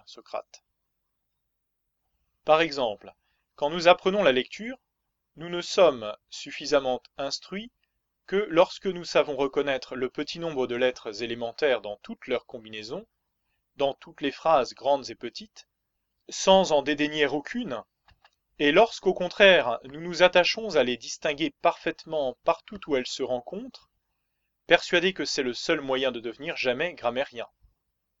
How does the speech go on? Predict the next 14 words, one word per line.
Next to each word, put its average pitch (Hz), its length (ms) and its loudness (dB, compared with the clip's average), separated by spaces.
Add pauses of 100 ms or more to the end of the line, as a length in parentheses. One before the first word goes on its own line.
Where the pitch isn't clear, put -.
(2000)
Cela 214 260 2
est 185 40 2
vrai. 113 200 -2 (1900)
Et 165 100 4
encore, 123 600 4
si - 480 -4
nous 196 180 -6
ne 202 140 0
connaissons 202 580 -2
pas 196 160 8
les 165 100 2
lettres 156 520 0
en 135 160 -6
elles-mêmes, 117 500 -6